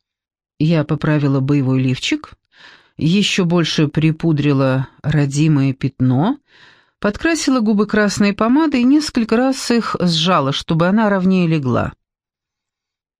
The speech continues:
Курта производимый мною шум раздражал.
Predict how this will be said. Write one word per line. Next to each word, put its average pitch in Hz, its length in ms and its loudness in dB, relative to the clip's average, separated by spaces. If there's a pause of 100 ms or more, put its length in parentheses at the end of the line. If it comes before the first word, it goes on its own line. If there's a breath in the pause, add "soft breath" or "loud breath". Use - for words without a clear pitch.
(360)
Курта 202 400 0
производимый 170 920 0
мною 190 440 2
шум 180 360 -2
раздражал. 156 720 -2